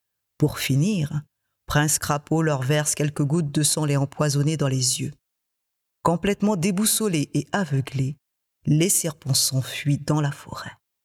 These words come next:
Tante Coralie peut alors récupérer la flèche de son mari. Cric ! Crac ! Sur le chemin du retour, tante Coralie raccompagne chacun de ses amis, puis retrouve sa fille Pascaline au champ.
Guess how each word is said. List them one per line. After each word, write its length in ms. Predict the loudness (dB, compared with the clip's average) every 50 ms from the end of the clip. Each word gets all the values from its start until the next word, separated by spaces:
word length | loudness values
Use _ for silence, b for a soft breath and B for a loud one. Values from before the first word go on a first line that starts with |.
| _ _ _ _ _ _ _ _ _ _ _ _ _ _ _ _ _ _ _ _ _ -2
Tante 300 | 2 2 2 2 0 -4
Coralie 500 | -2 0 0 2 2 0 0 0 0 -2
peut 160 | -2 0 0
alors 280 | 0 2 2 0 0 0
récupérer 560 | -2 -4 -4 -4 -4 -2 -2 -2 0 0 0
la 120 | 0 -2
flèche 320 | -2 -2 -2 -2 -2 -2 -2
de 100 | -2 -2
son 220 | 0 0 0 -2
mari. 380 | -2 -4 -4 -8 -10 -12 -14 -14 -16 _ _ _ _ _ _ _ _ _ _ _
Cric ! 640 | -4 -4 -2 -2 -4 -6 -8 -6 -6 -6 -6 -8 _ _ _ _ _ _ _ _ _ _
Crac ! 720 | -10 -8 -6 -6 -4 -4 -6 -6 -8 _ _ _ -14 -14 -14 -14 -18 _ _ _ _ _ _ _ _ _ _ _ _ 0
Sur 260 | 0 2 2 2 2
le 100 | 2 2
chemin 380 | 2 2 2 2 2 2 2 2
du 140 | 2 0
retour, 640 | 0 0 -2 -2 -4 -4 -2 -2 -2 0 -2 -2 -4 -6 _ _ _ _ _ _ _ _
tante 240 | 0 2 2 0 0
Coralie 400 | 0 0 0 0 0 0 0 0
raccompagne 680 | 0 -2 -2 -2 -2 -2 -2 0 0 0 0 0 0 0
chacun 400 | 0 0 -2 -2 -2 -2 0 0
de 80 | 0
ses 260 | 0 0 0 0 0 0
amis, 300 | 2 2 2 0 -2 -4 _ _ _ _ _ _ _
puis 200 | -2 0 2 2
retrouve 380 | 2 0 -2 -2 -2 -2 -2 0
sa 180 | 0 0 -2
fille 300 | -2 -2 0 0 0 0
Pascaline 640 | 0 -2 -2 0 -2 -2 -2 -2 -2 0 2 2 2
au 80 | 2 2
champ. 360 | 0 -2 -2 -4 -4 -6 -10